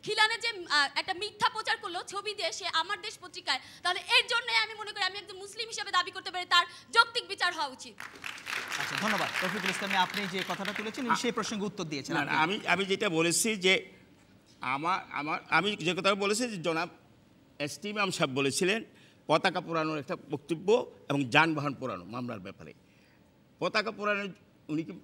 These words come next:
Speaker 3: সত্যিকার অর্থে মাহমুদুর রহমান কি পতাকা পোড়াইছে দিকে তার মামলা হয়েছে বা যানবাহন পোড়ানোর জন্য? যানবাহনের ব্যাপারে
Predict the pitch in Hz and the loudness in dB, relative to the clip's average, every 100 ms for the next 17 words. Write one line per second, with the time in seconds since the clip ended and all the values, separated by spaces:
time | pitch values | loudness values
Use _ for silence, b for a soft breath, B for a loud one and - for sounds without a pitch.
0 | - - 160 180 185 170 196 147 147 165 | -12 -12 -8 -4 -4 -2 -2 -2 0 0
1 | 175 170 185 180 185 180 180 175 170 202 | -2 -2 -4 -4 -2 -4 -2 -4 -2 -4
2 | 185 208 214 196 190 196 208 208 190 156 | -6 -8 -4 -2 0 0 -2 0 -2 0
3 | 160 165 202 185 208 214 220 220 196 160 | 0 0 -2 -2 -2 -2 -2 -2 0 0
4 | 170 190 185 180 185 185 | 0 -2 -2 -2 -2 -2